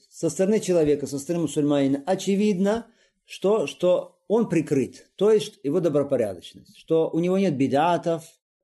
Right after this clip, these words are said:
хорошо, что у него нет грехов, так явствует для нас всё. Для нас он добропорядочный, для нас он мастур. То есть автор говорит, что основа в мусульмане, если есть мусульманин, какая основа, как мы его считаем?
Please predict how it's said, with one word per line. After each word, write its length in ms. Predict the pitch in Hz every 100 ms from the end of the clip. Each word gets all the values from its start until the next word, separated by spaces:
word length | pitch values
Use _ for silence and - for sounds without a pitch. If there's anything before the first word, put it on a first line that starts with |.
| _ _
хорошо, 600 | 101 98 131 143 - _ _ _
что 180 | -
у 20 | 135
него 160 | 139
нет 180 | 156 151
грехов, 560 | 135 131 - 160 165 160 -
так 240 | - 247 -
явствует 500 | 143 147 131 - 113
для 160 | 107 131
нас 240 | 180 208
всё. 300 | - - 92 -
Для 220 | 107 147
нас 260 | 196 208
он 460 | - 208 247 277 - -
добропорядочный, 760 | 127 - - 95 - - _ _
для 140 | 147
нас 260 | 160 214 175
он 220 | 196 202
мастур. 360 | 151 - 113 - - - -
То 80 |
есть 140 | 151 147
автор 280 | 180 - 135
говорит, 280 | 135 117
что 160 | 104 -
основа 640 | - 185 - 202 233 226
в 40 | 180
мусульмане, 640 | 160 - 127 107 95 107
если 200 | 165 180
есть 120 | 202
мусульманин, 720 | 165 143 160 175 175 190 190 _ _ _ _
какая 340 | 160 160 196
основа, 600 | 180 - 185 185 196 190
как 160 | - 196
мы 100 | 190
его 120 | 180
считаем? 580 | 170 170 165 175 175 185